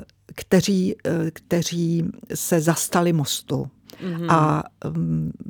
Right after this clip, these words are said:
Speaker 1: jsou to opravdu, ne-, nejsem schopná jmenovat, ale jsou to opravdu význační současní architekti.
Speaker 2: Mhm.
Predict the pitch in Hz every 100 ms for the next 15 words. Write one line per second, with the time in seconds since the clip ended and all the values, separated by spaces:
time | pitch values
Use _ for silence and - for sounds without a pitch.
0 | - - 185 175 190 - 185 175 175 -
1 | - 170 160 156 160 160 - 160 - 165
2 | 160 160 151 156 180 180 202 - - -
3 | - - - 175 165 160 160 - 170 -
4 | - - 175 185 170 175 180 - 190 185
5 | 180 - 165 - 180 196 185 165 143 170
6 | 151 - - 143 147 - - 165 147 147
7 | 135